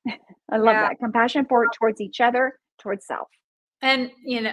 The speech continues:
Speaker 2: it makes me think of, you know, life is, is living on that emotional roller coaster, right? But eventually, as we start to regulate those emotions, it becomes less nauseating and more
Speaker 1: <laughs>
Speaker 2: fun. <laughs>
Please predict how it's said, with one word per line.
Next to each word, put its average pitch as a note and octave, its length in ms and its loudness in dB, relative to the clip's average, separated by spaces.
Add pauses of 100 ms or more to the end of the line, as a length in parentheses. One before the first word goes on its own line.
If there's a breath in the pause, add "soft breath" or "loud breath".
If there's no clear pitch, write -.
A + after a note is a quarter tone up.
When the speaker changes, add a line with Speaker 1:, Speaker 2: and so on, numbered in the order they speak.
Speaker 2:
it G#3+ 340 -10
makes A#3+ 280 -8
me A3 120 -8
think G3+ 240 -12
of, F#3+ 200 -6 (200)
you A3+ 120 -14
know, F#3 120 -12
life F#3 260 -4
is, F3+ 160 -12 (400)
is A3+ 200 -14
living B3 340 4
on G#3+ 120 6
that F#3 220 4 (160)
emotional A#3+ 540 -2
roller G3+ 280 0
coaster, F3+ 380 -10
right? F#3+ 240 -2 (240)
But G3 180 2 (220)
eventually, A#3 680 -2
as G3+ 260 -2
we G#3 100 -14
start F#3+ 500 -6
to F3+ 380 -12 (280)
regulate G#3+ 520 -2
those G#3 220 -6
emotions, F3+ 640 -10
it - 120 -12
becomes F#3+ 480 -12
less C#4 320 2
nauseating F#3 920 0
and F3 220 -12
more E3+ 200 -6
Speaker 1:
<laughs> D4+ 340 0
Speaker 2:
fun. - 920 -4
<laughs> - 0 -